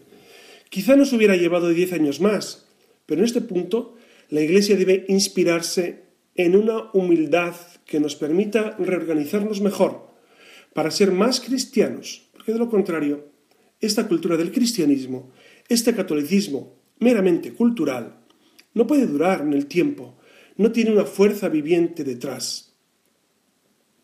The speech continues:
A pesar de este pronóstico que seguramente a ustedes se antoja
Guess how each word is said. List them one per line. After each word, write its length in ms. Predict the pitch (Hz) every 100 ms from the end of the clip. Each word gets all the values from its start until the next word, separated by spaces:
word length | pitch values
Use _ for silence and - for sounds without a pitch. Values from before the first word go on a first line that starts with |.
| _ _ _ _ -
A 80 | 123
pesar 340 | 139 175 165
de 60 | 170
este 300 | 165 170 165
pronóstico 720 | 156 175 180 156 160 151 -
que 380 | 147 143 139 -
seguramente 460 | - 147 170 160 151
a 20 |
ustedes 240 | 170 160
se 180 | 143 -
antoja 680 | 139 147 160 147 147 139 131